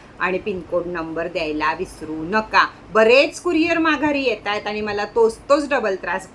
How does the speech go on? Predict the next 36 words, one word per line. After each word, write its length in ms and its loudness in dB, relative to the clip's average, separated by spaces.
करावा 320 -2
लागतोय. 420 -6
तर 60 0
प्लीज 340 -4
असं 220 -2
कुणी 240 -8
करू 300 -4
नका. 460 -2
तुम्हाला 320 -4
जर 180 -4
लवकर 380 0
लवकर 380 0
ब्युटी 340 -6
प्रॉडक्ट्सला 500 -2
सगळ्यांना 380 -2
किती 280 -6
घाई 220 2
असती 340 0
माहिती 440 -2
आहे 80 -2
मला, 220 -6
तर 140 4
हवं 340 4
असेल 440 -2
तर 80 -2
पटापट 640 0
आपलं 280 -2
सगळं 420 -2
नीट 300 -2
द्या. 160 -2
आज, 140 2
आज 360 4
ब्युटी 280 -2
प्रॉडक्ट्सला 500 0
ऑफर 320 0
आहे, 360 0